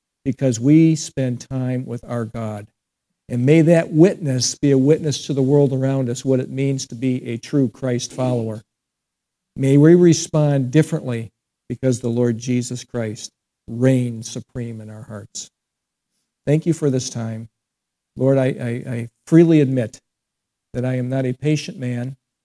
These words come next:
and that is something that is, that you are continually working on me. And Lord, I yield to that process. I want to be more and more like Jesus and less and less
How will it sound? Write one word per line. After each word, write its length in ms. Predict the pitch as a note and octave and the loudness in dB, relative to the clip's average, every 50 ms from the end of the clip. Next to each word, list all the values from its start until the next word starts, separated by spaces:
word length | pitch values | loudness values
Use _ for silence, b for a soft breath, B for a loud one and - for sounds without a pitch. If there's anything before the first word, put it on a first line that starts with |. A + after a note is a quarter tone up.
| _ _ _ _ _ _ _ _ _ _ _ _ _ _ | _ _ _ _ _ _ _ _ _ _ _ _ _ _
and 120 | - A#2 A#2 | -14 -10 -8
that 160 | A#2+ A#2+ B2 | -6 -6 -6
is 100 | A#2+ A#2 | -6 -8
something 380 | - - C3+ B2+ B2 - B2+ B2 | -6 -6 -6 -6 -6 -8 -8 -8
that 160 | A#2+ A#2+ A#2+ | -6 -6 -6
is, 340 | A#2+ A#2+ A#2+ - - - - - | -8 -8 -8 -10 -12 -12 -16 -16
that 140 | - B2 B2 | -12 -10 -6
you 240 | B2+ B2 B2+ C3+ C#3 | -2 -2 -2 0 -2
are 100 | B2+ B2+ | -4 -6
continually 560 | B2 - C#3 B2 - C#3 C3+ C3 B2+ C3 C3 | -6 -8 -10 -8 -6 -4 -4 -4 -4 -6 -6
working 400 | B2+ B2+ C3 B2 B2 - B2 A#2+ | -4 -2 -2 -4 -4 -6 -10 -10
on 220 | A#2+ A#2 A#2 A2+ | -8 -10 -10 -12
me. 160 | A2 A2+ A2+ _ _ _ _ _ _ _ _ _ _ _ _ _ _ _ - | -12 -14 -16 _ _ _ _ _ _ _ _ _ _ _ _ _ _ _ -10
And 140 | B2 B2 B2 | -6 -2 0
Lord, 160 | C3 C3 B2+ | 2 2 2
I 80 | B2+ | 2
yield 540 | C3 C3 B2+ C#3 D3+ D#3 D3+ C3 A#2+ G#2 - _ _ _ | 0 0 2 4 6 6 6 6 4 0 -6 _ _ _
to 100 | - B2 | -12 -10
that 260 | A#2 A#2 A#2 A2+ _ - | -8 -8 -10 -10 _ -8
process. 600 | B2+ A#2+ A#2+ A2+ - - A2+ A2+ A2+ - - _ _ _ _ _ _ _ _ _ _ _ _ _ _ _ _ _ _ _ _ _ _ _ _ - | -8 -6 -6 -8 -8 -10 -10 -12 -12 -14 -18 _ _ _ _ _ _ _ _ _ _ _ _ _ _ _ _ _ _ _ _ _ _ _ _ -6
I 80 | C3 C3 | -2 0
want 220 | C3+ C3+ C#3 C#3 | 0 0 0 0
to 60 | C#3 | 0
be 140 | B2 C3 C3 | 0 0 0
more 360 | B2+ B2+ C3+ C#3 C#3+ C#3+ C#3+ | 0 2 4 4 4 4 2
and 100 | C3+ C3 | 0 -2
more 240 | C3 C3 C3 C3 B2+ | -2 -4 -4 -4 -4
like 320 | B2 B2+ B2+ B2+ B2 - - - | -2 -2 -2 -2 -4 -6 -10 -20
Jesus 680 | - - - C3 C3 B2 A#2 - A#2 A2 - - - - _ _ _ _ _ _ _ _ _ _ | -12 -6 -4 -4 -2 -4 -4 -8 -10 -10 -10 -12 -14 -16 _ _ _ _ _ _ _ _ _ _
and 180 | - B2+ A#2 A#2 | -10 -8 -8 -6
less 260 | A#2+ A#2+ A#2+ A#2 - | -6 -6 -6 -6 -8
and 160 | C3 A#2 A#2 | -10 -8 -8
less 320 | A#2 A#2 A2 A2 - - | -8 -8 -8 -10 -12 -14